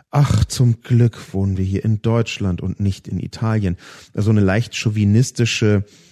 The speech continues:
„So schlecht ist Deutschland gar nicht“, Stimmung mit ins, in die Artikel zu bringen. Das ist ja völlig legitim, wenn man das tut, aber es ist halt schwierig, wenn das zu groß und übergreifend wird.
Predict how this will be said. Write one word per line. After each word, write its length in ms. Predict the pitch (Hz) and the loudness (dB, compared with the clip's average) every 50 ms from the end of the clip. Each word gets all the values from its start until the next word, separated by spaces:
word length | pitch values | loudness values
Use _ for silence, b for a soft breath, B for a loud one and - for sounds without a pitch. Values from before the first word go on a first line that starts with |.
| B B | B B
„So 680 | - 110 107 101 95 104 107 107 123 143 160 170 170 | 0 2 2 2 2 2 2 4 4 6 6 6 4
schlecht 480 | 147 - - - - 120 120 113 - - | 2 0 -2 -2 0 0 0 0 -2 -6
ist 180 | 110 110 - - | -8 -6 -4 -2
Deutschland 460 | 110 98 - - 90 85 80 78 - | -2 -2 -2 -4 -4 -4 -4 -6 -6
gar 180 | - 82 82 | -6 -4 -2
nicht“, 240 | 82 80 80 - - B B B B B B B B - - 117 107 - - 107 | -2 -4 -6 -8 -14 B B B B B B B B -10 -6 -4 -4 -4 -4 -6
Stimmung 520 | - - - - 113 104 98 92 85 78 - | -6 -4 -2 0 2 2 2 2 0 -2 -4
mit 160 | 90 - - | -4 -4 -2
ins, 360 | - 92 92 87 - - - | -2 -4 -4 -4 -6 -10 -12
in 180 | - 82 92 90 | -10 -8 -6 -6
die 120 | 90 - | -6 -6
Artikel 320 | - - - - - 131 123 | -6 -8 -8 -6 -6 -6 -4
zu 180 | - - 131 | -2 -2 -2
bringen. 380 | 120 127 127 131 147 160 170 165 B B B B B B B | -2 0 0 2 2 2 0 0 B B B B B B B
Das 140 | 123 123 120 | -2 -2 0
ist 260 | - 165 151 - - | 0 -2 -2 0 -2
ja 80 | 147 - - | -6 -6 -6
völlig 300 | - - 151 170 160 - | -4 -2 0 0 0 -2
legitim, 380 | 147 135 127 123 - 202 247 | -2 -4 -4 -4 -4 -4 -4
wenn 100 | 233 - | -2 -2
man 140 | - 135 131 | -2 0 0
das 160 | 123 120 - | -2 -2 -4
tut, 180 | - - 147 - | -4 -4 -4 -2
aber 140 | 127 131 123 | -2 -2 -2
es 80 | 117 | 0
ist 180 | 123 127 120 - | 0 -2 -2 -2
halt 160 | 131 127 127 | -2 -4 -4
schwierig, 600 | - - - 135 - 196 208 - 151 - - - | -6 -6 -4 -2 -2 -2 -2 -4 -6 -6 -6 -4
wenn 160 | 117 117 123 | -4 -2 -2
das 260 | 117 127 - - - - | -2 -2 -4 -6 -10 -12
zu 320 | - - - - - 190 | -12 -12 -10 -10 -10 -10
groß 300 | 156 - 135 151 143 - | -6 -4 -4 -2 -2 -2
und 100 | 127 113 | -2 -2
übergreifend 840 | - - 233 254 - - - - - - - - - - - - - | -2 -2 -2 -2 -2 -4 -6 -8 -12 -12 -12 -12 -12 -12 -14 -12 -8
wird. 280 | - 98 156 170 - | -4 -4 -4 -4 -6